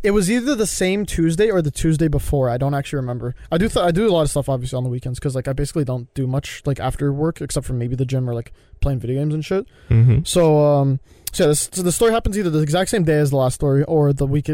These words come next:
Speaker 1: the week before that, that one. So I'm out with my friend again. We're at Panera Bread, I think is what it's called. What's,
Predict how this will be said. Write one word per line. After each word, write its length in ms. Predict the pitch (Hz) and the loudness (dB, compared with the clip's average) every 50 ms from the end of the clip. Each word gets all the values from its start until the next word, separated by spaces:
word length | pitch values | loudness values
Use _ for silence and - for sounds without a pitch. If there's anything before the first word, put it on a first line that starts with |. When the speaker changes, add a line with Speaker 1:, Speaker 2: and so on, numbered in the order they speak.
| - - | -6 -2
Speaker 1:
the 120 | 147 160 | 0 2
week 300 | 156 156 185 180 - - | 2 4 2 2 0 0
before 320 | - 143 - - 147 135 127 | 0 0 0 0 0 0 0
that, 300 | 120 120 110 - _ - | 0 -2 -6 -8 _ -6
that 160 | 135 123 117 | -4 -4 -4
one. 180 | 113 117 131 - - _ _ _ _ _ _ _ _ _ _ - | -6 -8 -10 -10 -14 _ _ _ _ _ _ _ _ _ _ -6
So 340 | - 175 170 165 160 156 156 | -2 2 2 4 4 4 2
I'm 100 | 165 175 | 2 2
out 120 | 196 220 | 4 4
with 120 | 226 214 - | 4 4 4
my 100 | 220 202 | 2 2
friend 220 | - 202 185 175 | 2 4 2 2
again. 360 | 160 151 151 147 147 147 147 - - - - | 2 2 2 2 2 2 0 -2 -6 -6 -2
We're 100 | 156 160 | 0 2
at 180 | 170 170 165 - | 2 2 2 2
Panera 640 | - 170 160 156 151 147 147 147 151 151 147 151 143 | 2 2 4 2 2 2 2 2 2 2 2 0 0
Bread, 240 | 143 151 147 143 143 | 0 0 0 0 0
I 20 | |
think 160 | 139 - 156 151 | -2 -2 -4 -4
is 80 | 147 147 | -2 -2
what 120 | 147 143 | -2 -4
it's 100 | 139 - | -4 -6
called. 360 | - - 143 139 143 139 - _ _ | -6 -4 -4 -4 -4 -6 -10 _ _
What's, 240 | 170 165 185 - - | -6 -6 -6 -6 -6